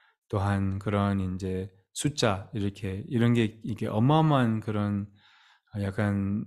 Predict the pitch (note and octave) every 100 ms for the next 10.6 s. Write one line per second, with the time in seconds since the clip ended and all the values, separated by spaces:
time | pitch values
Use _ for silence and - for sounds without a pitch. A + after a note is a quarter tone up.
0 | - - - G2+ F#2+ G2 - - B2 B2+
1 | B2 A#2+ A2 - A#2 A2 G2+ G2 G#2 A2
2 | G#2+ G2+ G2+ G2+ F#2+ F#2 F#2 G2 _ _
3 | _ _ _ _ G#2 G2 F#2 F#2 F#2 F#2+
4 | C#3+ G3+ A2 A#2+ G#3+ A3+ A#2 A2 A2 G#2+
5 | G#2+ A#2 B2+ A2+ A2 C3 B2+ G2 F#2+ G#2
6 | G2+ G2+ - _ - - - _ _ A#2
7 | A#2+ A#2+ A#2+ A#2 B2 - _ - G#2 G2+
8 | G2+ G2 G2 G2 G2 A2 - _ - G#2
9 | G2+ G2+ A2+ A2+ B2+ B2+ B2 A#2 A2 G2+
10 | G2+ G2+ G2+ G#2 F#2+